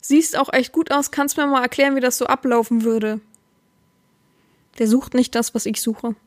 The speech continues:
ganz klar. Ich will das nicht wie, wieder mal pauschalisieren. Natürlich kann's sein, dass der das ähnlich wie ich sucht. Aber jemand, der einen Ablaufplan braucht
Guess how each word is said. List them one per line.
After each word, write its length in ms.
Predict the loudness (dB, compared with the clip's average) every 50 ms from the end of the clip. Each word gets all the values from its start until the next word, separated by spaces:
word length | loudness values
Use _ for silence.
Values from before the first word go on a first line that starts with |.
| _ -8
ganz 220 | -6 -6 -6 -6
klar. 320 | -4 -4 -2 -2 -2 -4 -6 _ _ _ _ -20 -20 -20 -20 -20 -20 _ _ _ _ _ _ -20 _ _ -8
Ich 220 | -4 -4 -4 0 2
will 160 | 4 6 6
das 200 | 6 6 4 2
nicht 460 | 0 0 0 -2 -6 -8 -8 -10 -10 -8
wie, 260 | -4 -2 -2 -2 -2 -4 -8
wieder 280 | -2 2 2 4 4 4
mal 260 | 2 2 0 0 -2
pauschalisieren. 1000 | -2 0 0 0 0 0 0 0 2 0 2 4 4 4 6 4 4 2 0 -2 -4
Natürlich 360 | -4 -2 0 0 0 0 0
kann's 240 | -2 -2 -2 -2 -2
sein, 160 | -2 0 0
dass 140 | 0 0 0
der 180 | 0 0 0 0
das 180 | -2 -4 -4
ähnlich 400 | -2 -2 0 0 -2 -4 -8 -10 -6
wie 140 | -6 -4
ich 220 | -2 -4 -4 -4 2
sucht. 440 | 4 4 4 4 2 -2 -10 -18 -20 -20 -20 -20 -20 -20 _ _ _ _ _ _ _ _ _ _ _ _ -4
Aber 520 | -2 -2 0 2 2 2 2 0 -2 -2
jemand, 380 | -2 0 0 0 0 0 -2 -2
der 320 | -2 -2 0 -2 -4 -4 -6
einen 160 | -6 -6 -4
Ablaufplan 920 | -4 -2 0 2 2 2 0 -2 _ -4 -2 0 0 0 0 0 -2 -2
braucht 680 | -4 -6 -2 2 4 6 6 6 4 2 0 -6 -20